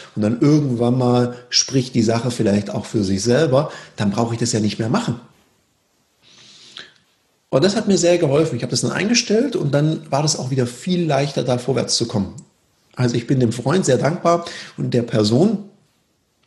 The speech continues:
die mir den Tipp gegeben hat, auch und natürlich den Menschen, die es gemacht haben.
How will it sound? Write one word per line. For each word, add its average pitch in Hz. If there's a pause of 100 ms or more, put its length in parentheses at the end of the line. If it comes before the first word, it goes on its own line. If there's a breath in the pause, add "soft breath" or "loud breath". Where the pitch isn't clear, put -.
(120)
die 113
mir 110
den 107
Tipp -
gegeben 104
hat, -
auch 175
und 170
natürlich 147
den 113
Menschen, 120
die 123
es 117
gemacht 127
haben. -